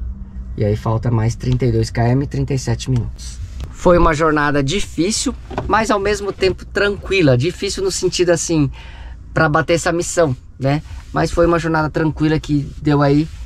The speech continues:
menos de onze horas de trabalho, né? Comecei às onze e parei às dez, né? Então,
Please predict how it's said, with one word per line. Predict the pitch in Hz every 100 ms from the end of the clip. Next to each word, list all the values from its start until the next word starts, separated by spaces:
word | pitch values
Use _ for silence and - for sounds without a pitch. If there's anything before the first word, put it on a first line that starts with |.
| -
menos | 131 139 165 175 165 139
de | 143 147
onze | 147 156 131 135
horas | 131 127
de | 123
trabalho, | 123 120 127 170
né? | 147 139
Comecei | 131 127 -
às | 127 117
onze | 127 120 123 -
e |
parei | 123 131 123 120 120
às | 120 113 -
dez, | 135 160 240 - -
né? | 139
Então, | 143 147 139